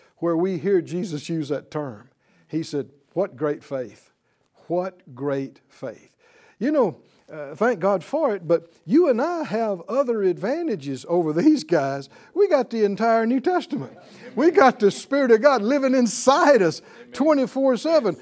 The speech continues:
Why can't we have some great faith? We can, and we should if we won't let this,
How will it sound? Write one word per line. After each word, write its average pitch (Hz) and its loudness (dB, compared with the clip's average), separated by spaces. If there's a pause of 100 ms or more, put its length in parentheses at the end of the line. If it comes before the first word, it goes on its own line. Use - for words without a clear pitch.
(160)
Why 339 2
can't 311 -2
we 381 6
have 247 2
some 160 -4
great 151 2
faith? - -8 (420)
We 220 0
can, 247 2 (640)
and 214 0
we 208 0
should 285 -2
if 311 -6
we 262 -4
won't 240 -6
let 247 -6
this, 220 -8